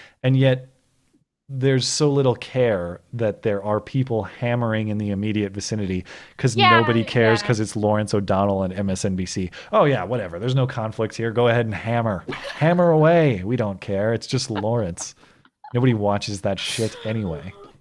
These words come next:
Speaker 2: Oh, oh, boy. No, it definitely reminded me of, uh, Bill O'Reilly. And then it reminded me of the, do you remember the Christian Bale freak out?
Speaker 1: Oh, good for you. That one. Yeah, I love that clip.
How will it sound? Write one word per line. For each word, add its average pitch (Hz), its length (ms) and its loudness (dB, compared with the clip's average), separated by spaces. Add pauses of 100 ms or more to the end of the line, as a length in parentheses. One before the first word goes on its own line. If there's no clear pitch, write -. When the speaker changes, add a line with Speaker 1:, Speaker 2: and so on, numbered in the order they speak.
Speaker 2:
Oh, 254 1000 0
oh, 202 340 -8 (100)
boy. 160 500 -14 (340)
No, 285 160 4
it 254 60 2
definitely 247 260 2
reminded 180 340 -2
me 160 140 -8
of, 160 180 -8
uh, 82 240 -6 (220)
Bill 175 180 0
O'Reilly. 160 500 0
And 233 140 2
then 277 140 4
it 277 160 4
reminded 247 440 4
me 226 100 0
of 196 60 0
the, 185 60 -2
do - 220 -8
you 220 40 0
remember 226 160 0
the 185 80 -2
Christian 190 400 -8
Bale 147 280 -4
freak 175 340 -14
out? 175 240 -12 (1160)
Speaker 1:
Oh, 170 440 4
good 156 420 6
for 139 260 4
you. 139 640 8
That 110 280 -2
one. 131 340 -4
Yeah, - 220 -6
I - 40 -8
love - 160 -2
that - 120 0
clip. 571 340 -6